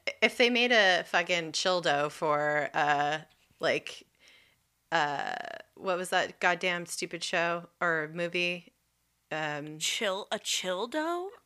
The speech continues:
Speaker 1: Yeah, like a cold dildo. <laughs> Like,
Speaker 2: What?
Speaker 1: <laughs>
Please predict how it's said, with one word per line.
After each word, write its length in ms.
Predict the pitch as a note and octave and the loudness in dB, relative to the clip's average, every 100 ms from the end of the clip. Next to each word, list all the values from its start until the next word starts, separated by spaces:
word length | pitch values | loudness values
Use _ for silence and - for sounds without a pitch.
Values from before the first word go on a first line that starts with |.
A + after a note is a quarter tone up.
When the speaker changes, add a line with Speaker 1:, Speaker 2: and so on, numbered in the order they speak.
| - - | -16 0
Speaker 1:
Yeah, 180 | F#3 F3 | 4 4
like 200 | D#3 D3+ | 2 -4
a 40 | |
cold 380 | - F3 E3 E3 | -2 0 0 0
dildo. 420 | D#3 D3+ E3 G#3 - | 0 4 4 4 4
<laughs> 180 | - - | 4 6
Like, 120 | G#3 - G3 - - _ B3 - - D4 | 6 4 -6 -6 -8 _ -6 -4 -4 -6
Speaker 2:
What? 760 | A#3+ D4+ D#4 F#4 B4+ B4+ - | 6 12 12 12 12 10 4
Speaker 1:
<laughs> 60 | - | -4